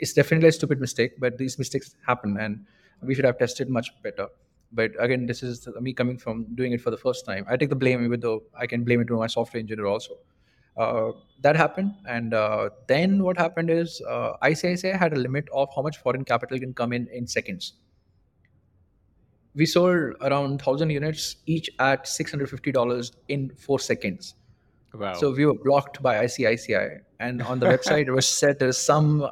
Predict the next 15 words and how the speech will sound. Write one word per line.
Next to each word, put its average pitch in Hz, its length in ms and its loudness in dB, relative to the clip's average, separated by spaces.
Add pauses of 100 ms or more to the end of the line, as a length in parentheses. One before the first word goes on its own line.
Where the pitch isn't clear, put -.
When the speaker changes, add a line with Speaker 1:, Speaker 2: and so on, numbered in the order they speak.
Speaker 1:
unauthorized 139 540 2
activity 131 460 0
going 117 160 0
on. 123 360 0
We 123 140 2
are, 110 260 4 (100)
Speaker 2:
Uh. 110 340 -6
Speaker 1:
uh, 123 40 -4
sorry, 110 300 2 (360)
sorry. 87 300 -2 (420)
Now 127 280 0
TechCrunch 196 520 2
picked 135 160 0
it 104 180 0
up, - 100 -8